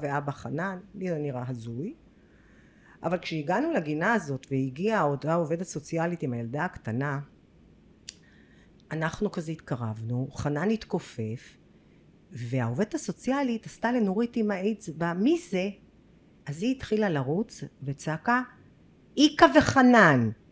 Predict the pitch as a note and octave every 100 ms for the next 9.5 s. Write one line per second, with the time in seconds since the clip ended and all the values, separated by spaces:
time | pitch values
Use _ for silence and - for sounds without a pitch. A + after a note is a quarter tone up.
0 | - - - F3 G3 - G#3+ G3+ F#3 E3
1 | E3 D#3+ D4 F#4+ A#3 F3 E4+ - A#3+ G3+
2 | G3+ G3 D#4+ F4 G4+ D#4 B3 - C4 C#4
3 | C4 A#3+ A3+ G3 A3 D3+ - D#3+ E3+ D#3+
4 | - - F#3 G3 E3+ F3+ G#3 D#3+ D3+ D#3
5 | G3 F#3+ - D3+ D#3 A#3 E4+ - B3 A#3
6 | A3+ G#3 - F#3 B3 D3+ C#3 C3+ C#3 C#3
7 | D4+ F3+ C3 D3 G3 F3 D3 C#3+ - -
8 | - - - - - E3+ F#3 F#3+ - D#3
9 | B2+ A2+ B2 D3 -